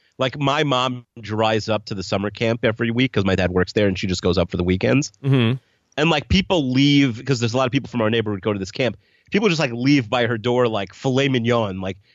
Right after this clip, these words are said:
Speaker 1: "Bring this up to little Johnny for the weekend." Like, you know, "This is for him and his bunk." Like, you wouldn't believe what people send up now. Kids are very spoiled.
Speaker 2: Okay. Yeah, that's true. All right. So here comes Sally, and she's got a box of barbecue sauce. So here you go. It's the pride of Memphis.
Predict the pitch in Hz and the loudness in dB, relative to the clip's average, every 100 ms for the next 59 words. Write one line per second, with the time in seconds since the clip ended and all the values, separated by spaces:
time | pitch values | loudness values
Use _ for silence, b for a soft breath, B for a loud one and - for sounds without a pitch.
0 | _ 214 214 190 - 170 - 160 160 147 | _ 0 2 2 2 0 0 2 2 2
1 | 123 147 139 113 107 - _ _ 127 117 | 0 2 2 0 -2 -10 _ _ -4 0
2 | 131 113 104 95 95 95 120 104 110 123 | 0 0 -4 -2 -6 -4 -2 -2 -4 -4
3 | 127 117 107 92 95 101 92 110 - b | 0 2 0 0 -2 -2 -2 -6 -8 b
4 | - 165 190 143 123 143 120 117 127 117 | 0 2 4 2 2 2 2 0 -2 -4
5 | - 104 107 104 90 78 98 - 104 95 | 0 0 2 0 -4 -6 -8 -6 -4 -2
6 | 90 - - - - 110 - 90 - - | -2 -4 -12 -12 -14 -18 -10 -8 -8 -6
7 | 95 95 - 107 107 - 98 92 - _ | -4 -4 -6 -8 -8 -6 -4 -4 -6 _
8 | 185 170 135 - - 165 151 147 147 151 | 0 2 0 0 2 4 6 6 6 6
9 | 147 190 196 - 160 139 135 135 - 123 | 4 2 2 2 2 2 4 4 2 0
10 | 117 110 117 113 - 139 127 117 139 165 | 0 0 0 0 2 2 2 2 0 0
11 | 185 - 123 107 120 147 - 240 196 185 | -2 0 0 0 -4 -4 -4 -6 -2 -2
12 | 151 - 139 135 131 131 - 110 107 170 | -2 -4 -2 0 0 0 -4 -2 0 0
13 | 254 262 208 - - - 131 147 175 190 | 2 4 2 0 -14 -4 0 0 0 2
14 | 247 - 135 135 - | 0 2 2 2 0